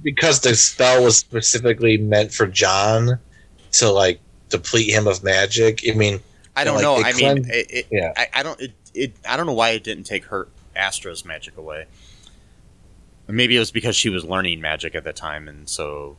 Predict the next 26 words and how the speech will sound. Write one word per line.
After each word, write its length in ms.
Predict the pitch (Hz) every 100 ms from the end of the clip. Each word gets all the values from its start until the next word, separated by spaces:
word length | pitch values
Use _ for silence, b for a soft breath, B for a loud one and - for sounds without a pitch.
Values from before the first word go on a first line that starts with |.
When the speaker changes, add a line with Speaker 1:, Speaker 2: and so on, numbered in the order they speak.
| -
Speaker 2:
yeah, 160 | 80 76
like 180 | 76 -
you 60 |
said, 300 | - 85 78
she 100 | 117
Speaker 1:
Yeah. 120 | 101 90
Speaker 2:
just 160 | -
started 280 | - 76 69
out, 240 | 80 78
and 140 | 78 73 B B B
I 160 | - 131
don't 120 | 151
know, 80 | 139
maybe 260 | 101 107 113
he 140 | 110
can 320 | - 107 113
learn 200 | 113 92
it 100 | 82
again. 260 | - 80 80
I 100 | 95
don't 100 | 95
know. 120 | 90
It's, 260 | 87 - -
it's 240 | 95 -
like, 220 | 104 -
um, 340 | 92 85 80